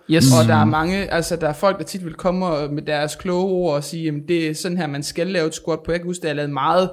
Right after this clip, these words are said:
Speaker 2: den der lidt low,
Speaker 1: Good
Speaker 2: low,
Speaker 1: morning squat.
Speaker 2: low bar, ja, good
Speaker 1: Ja.
Speaker 2: morning low bar squat, der fik jeg da rigtig mange negative kommentarer på vejen, men igen, det var et squat,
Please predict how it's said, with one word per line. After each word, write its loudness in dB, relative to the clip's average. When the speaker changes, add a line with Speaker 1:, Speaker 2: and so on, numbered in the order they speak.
Speaker 2:
den -4
der 0
lidt -6
low, 4
Speaker 1:
Good 4
Speaker 2:
low, 6
Speaker 1:
morning 6
squat. 4
Speaker 2:
low 6
bar, 4
ja, 2
good -2
Speaker 1:
Ja. 0
Speaker 2:
morning 2
low 2
bar 0
squat, 0
der -2
fik -6
jeg 2
da 0
rigtig -2
mange -2
negative -4
kommentarer -2
på -4
vejen, 0
men -2
igen, -4
det -2
var -2
et -6
squat, 0